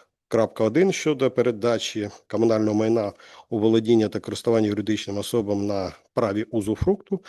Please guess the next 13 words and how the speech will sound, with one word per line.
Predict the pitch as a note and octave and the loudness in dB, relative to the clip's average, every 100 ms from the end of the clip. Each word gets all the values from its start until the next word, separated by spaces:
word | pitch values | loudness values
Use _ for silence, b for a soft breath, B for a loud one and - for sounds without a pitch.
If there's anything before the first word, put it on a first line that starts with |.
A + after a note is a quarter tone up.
| B B B B _ _ | B B B B _ _
та | C3+ C3+ B2 | 4 6 8
набуття | A#2+ A2 A#2+ - - E3 F3 | 6 4 0 -2 2 4 4
чинності, | - D3+ D#3 - - C#3 - - | 2 0 0 -2 -4 -6 -6 -6
м, | A2+ A2 G#2 G#2 F#2+ B B _ _ | -2 -2 -2 -2 -4 B B _ _
порядком | A2 B2+ - C3 A#2 - | 0 0 2 0 0 0
передачі | A2+ A2+ A#2+ - G2+ | -2 0 0 -2 -4
державного | G#2 A2 B2 A2+ G#2 | -4 0 2 2 0
та | A2 | -2
комунального | G2 G#2+ G#2 G#2 G2+ | -2 0 0 0 0
майна | G#2 C3 E3 E3 B B B A2+ | 0 2 2 0 B B B -2
на | A2 | 0
праві | G#2 A#2 G#2+ | 0 0 0
узуфрукту, | G#2 A2 - F3 - C#3+ | -2 -4 -4 -6 -4 -4